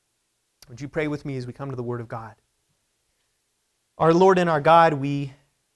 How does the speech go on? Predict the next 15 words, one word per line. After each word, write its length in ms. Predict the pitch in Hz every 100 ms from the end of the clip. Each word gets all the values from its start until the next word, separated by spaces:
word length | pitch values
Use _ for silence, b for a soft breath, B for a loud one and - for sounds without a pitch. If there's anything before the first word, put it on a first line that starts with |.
| _
humbly 520 | - 180 190 202 185
come 260 | - 165 165
to 160 | 156
your 140 | 139 127
Word 320 | 131 139 127
today. 400 | 120 110 107 _ _ _ _ _ _ _ _ _ _ _ _ _ _ _ _ _ _ _ 139
And 100 | 151
Lord, 180 | 180
as 100 | 151
we 80 | 147
hear 180 | 143 214
the 80 | 190
teaching 360 | - 185 160
of 80 | 143
Jesus, 440 | 156 175 160 -